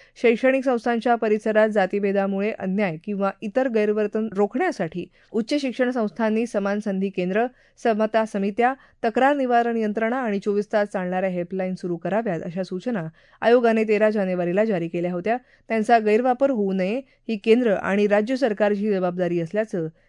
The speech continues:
केंद्रीय शिक्षण मंत्री धर्मेंद्र प्रधान यांनी सांगितलं. हा विषय न्यायप्रविष्ट असून संविधानाच्या चौकटीतच सर्व कार्यवाही होईल, असं ते म्हणाले. बँकांचा कामकाजाचा आठवडा पाच दिवसांचा करावा या प्रमुख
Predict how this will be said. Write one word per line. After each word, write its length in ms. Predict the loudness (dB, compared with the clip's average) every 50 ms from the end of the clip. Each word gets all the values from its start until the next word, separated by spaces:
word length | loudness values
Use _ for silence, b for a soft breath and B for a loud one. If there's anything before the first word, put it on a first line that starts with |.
| _ _ 0
केंद्रीय 260 | 2 2 4 2 0
शिक्षण 360 | 0 -2 -6 -6 -4 -4 -2 -2
मंत्री 300 | -2 -2 -2 -2 -2 -2
धर्मेंद्र 440 | -2 -2 -2 -2 -2 -2 -2 -4
प्रधान 340 | -4 -4 -4 -4 -2 -2 -2
यांनी 180 | -2 -2 -4 -4
सांगितलं. 480 | -6 -6 -8 -6 -6 -8 -10 -10 -14 -14 b b b b b b b
हा 100 | 4 4
विषय 280 | 4 2 0 2 0 2
न्यायप्रविष्ट 600 | 2 0 0 0 0 -2 -2 -2 -4 -4 -2 -2
असून 340 | -2 -2 -2 -6 -8 -6
संविधानाच्या 640 | -6 -6 -6 -4 -4 -2 -2 -2 -2 -2 -2 -2 -4
चौकटीतच 720 | -4 -4 -4 -4 -4 -4 -4 -4 -4 -4 -2 -4 -4 -4
सर्व 240 | -4 -4 -4 -4 -4
कार्यवाही 580 | -2 -2 -2 -2 -2 -2 -2 -4 -4 -4 -6 -6
होईल, 320 | -4 -4 -4 -4 -4 -8 -12 _ _ _ _ -8
असं 200 | -8 -6 -6 -6
ते 140 | -8 -6
म्हणाले. 380 | -6 -6 -4 -4 -4 -4 -6 -6 -8 -12 _ _ _ _ _ _ _ _ _ _ _ _ _ _ _ _ _ 2
बँकांचा 580 | 2 4 4 4 4 4 4 4 4 4 4
कामकाजाचा 680 | 4 4 4 4 4 4 4 4 4 4 4 4 4
आठवडा 400 | 4 4 4 2 2 2 4 4
पाच 280 | 4 4 4 4 4 2
दिवसांचा 460 | 0 -2 -2 0 -2 -2 0 -2 -2
करावा 400 | 0 0 0 2 2 2 2 0
या 200 | 2 2 2 2
प्रमुख 300 | 2 0 0 2 2 0